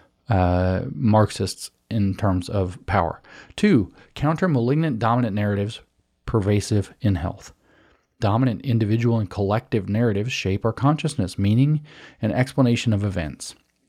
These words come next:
Their effect is to obscure drivers of true power and sites of responsibility. It's a huge frickin' conspiracy theory, but that's exactly what they do.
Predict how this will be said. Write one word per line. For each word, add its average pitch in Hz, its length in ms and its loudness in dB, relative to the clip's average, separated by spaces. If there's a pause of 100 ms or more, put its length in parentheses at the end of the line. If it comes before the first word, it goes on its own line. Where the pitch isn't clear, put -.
(460)
Their 107 180 4
effect 139 380 0
is 120 100 -2
to 117 120 -2
obscure 139 400 -2
drivers 117 560 2
of 92 120 -4
true 170 260 0
power 101 500 0 (380)
and 104 100 0
sites 113 260 2
of 104 80 -2
responsibility. 95 720 -2 (160)
It's 139 140 -4
a 73 60 -8
huge 143 420 2
frickin' 123 340 0
conspiracy 110 460 0
theory, 87 240 -4
but 95 80 -2
that's 113 160 -2
exactly 135 420 -2
what 135 160 0
they 143 140 -2
do. 147 260 0